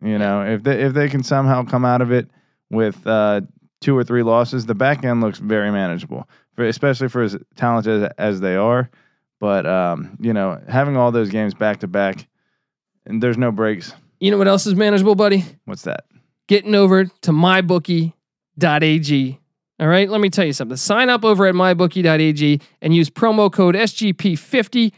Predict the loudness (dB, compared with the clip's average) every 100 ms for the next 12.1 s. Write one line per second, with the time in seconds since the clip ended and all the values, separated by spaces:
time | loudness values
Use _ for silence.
0 | _ -10 -2 0 2 0 0 -2 0 -2
1 | -2 _ -2 -2 0 0 -2 _ _ _
2 | -10 -4 -2 0 -2 0 0 2 0 -4
3 | -2 2 2 2 0 -4 _ _ _ 0
4 | 2 2 2 0 0 -6 _ -2 0 2
5 | 4 6 6 2 -8 _ 2 4 6 6
6 | 6 2 -6 _ 2 4 6 4 6 6
7 | 6 4 2 2 4 2 2 2 2 2
8 | 0 2 2 4 2 0 -2 -2 -2 -6
9 | -6 -8 -8 -8 -10 -12 -16 -18 _ -4
10 | -2 0 0 0 0 0 -2 -4 -2 -2
11 | -2 -4 -2 -4 -4 -2 -2 -2 -6 -10